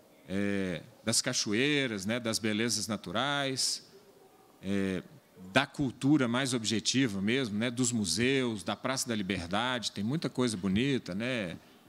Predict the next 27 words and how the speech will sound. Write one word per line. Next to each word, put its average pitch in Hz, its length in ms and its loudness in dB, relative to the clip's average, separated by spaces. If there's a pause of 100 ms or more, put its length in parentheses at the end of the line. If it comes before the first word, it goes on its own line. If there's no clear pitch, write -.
(240)
é... 85 480 -6 (1300)
e 147 120 6
também 151 500 2
da 160 120 0
gastronomia, 170 760 2
que 104 240 0
obviamente 131 720 0
vem 131 260 0
acoplando 131 560 -2
a 127 80 0
esse 123 260 0
universo, 113 720 -2 (360)
é... 85 440 -2 (840)
esse 92 500 0
universo 98 640 0
da 95 200 -4
cultura, 98 500 -2
da 90 240 -2
visita, 110 580 0
né, 113 240 -2
a 104 60 -2
gastronomia 107 680 0
vem 113 220 -2
só, 113 800 0 (260)
vem 101 80 -2
só 117 200 0
somar. 98 460 -2